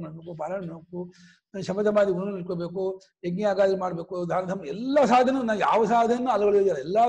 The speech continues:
ಸಾಧನೆಯೂ ಬೇಕು. ಅದು ಎಲ್ಲರಿಗೂ ಎಲ್ಲ ಸಾಧನೆಯೂ ಮಾಡ್ಲೇಬೇಕು ಹಾಗೆ ಹಠ ಮಾಡ್ಬಾರ್ದು. ಯಾರ್ಯಾರು ಯಾವ್ಯಾವ ಇದ್ರಲ್ಲಿದ್ದಾರೋ ಅವ್ರವ್ರ ಅದನ್ನ ಮಾಡ್ಕೊಳ್ಬೇಕು. ಅದೇ ವೇದಾಂತ ಅಭ್ಯಾಸವನ್ನೇ ಮಾಡುವ ಯೋಗ್ಯತೆ ಇರುವಂತಹ ಇವರು, ಆ ಯೋಗ್ಯತೆ ಇದೆಯೋ ಇಲ್ಲೋ ಅಂತ ಅವರವರೇ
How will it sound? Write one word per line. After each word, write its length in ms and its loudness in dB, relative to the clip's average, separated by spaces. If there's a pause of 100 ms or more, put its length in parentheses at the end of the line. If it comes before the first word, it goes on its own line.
ಸಾಧನೆಯೂ 380 2 (120)
ಬೇಕು. 180 -10 (480)
ಅದು 120 0 (180)
ಎಲ್ಲರಿಗೂ 480 2 (140)
ಎಲ್ಲ 120 4 (220)
ಸಾಧನೆಯೂ 400 4 (220)
ಮಾಡ್ಲೇಬೇಕು 500 4 (100)
ಹಾಗೆ 200 -4
ಹಠ 100 -8 (100)
ಮಾಡ್ಬಾರ್ದು. 320 -10 (760)
ಯಾರ್ಯಾರು 580 2 (100)
ಯಾವ್ಯಾವ 380 6
ಇದ್ರಲ್ಲಿದ್ದಾರೋ 440 0
ಅವ್ರವ್ರ 280 0
ಅದನ್ನ 180 -2
ಮಾಡ್ಕೊಳ್ಬೇಕು. 400 -12 (380)
ಅದೇ 220 -4
ವೇದಾಂತ 460 0 (120)
ಅಭ್ಯಾಸವನ್ನೇ 600 0 (140)
ಮಾಡುವ 220 2 (560)
ಯೋಗ್ಯತೆ 400 0
ಇರುವಂತಹ 400 -4 (600)
ಇವರು, 260 -4 (500)
ಆ 60 -2 (100)
ಯೋಗ್ಯತೆ 340 -2
ಇದೆಯೋ 200 4
ಇಲ್ಲೋ 140 4
ಅಂತ 160 0
ಅವರವರೇ 280 6